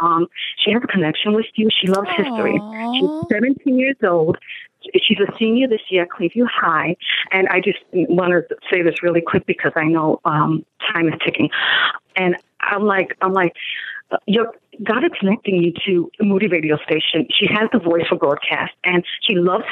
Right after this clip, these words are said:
Speaker 1: history, and she's a theater. She wants to be a history. She wants to major in history one day and theater as well. And I'm like, there's a reason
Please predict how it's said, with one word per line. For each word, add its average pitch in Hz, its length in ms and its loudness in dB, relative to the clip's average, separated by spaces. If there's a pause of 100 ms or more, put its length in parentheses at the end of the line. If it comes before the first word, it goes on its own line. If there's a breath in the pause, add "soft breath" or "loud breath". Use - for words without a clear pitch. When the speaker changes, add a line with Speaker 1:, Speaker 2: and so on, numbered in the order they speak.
Speaker 1:
history, 165 460 0
and 160 180 2
she's 202 140 0
a 180 80 4 (160)
theater. 214 300 2 (160)
She - 120 -6
wants 175 180 0
to 170 40 -6
be 180 140 2
a 156 100 0
history. 254 560 0 (680 loud breath)
She 240 140 0
wants 233 140 0
to 214 60 0
major 226 180 2
in 285 80 2
history 220 340 0
one 190 200 2
day 175 320 0
and 170 340 2
theater 185 300 2
as 151 160 2
well. 170 420 0 (160)
And 175 400 2
I'm 190 160 2
like, 180 240 0 (340)
there's 214 260 0
a 190 40 4
reason 190 440 0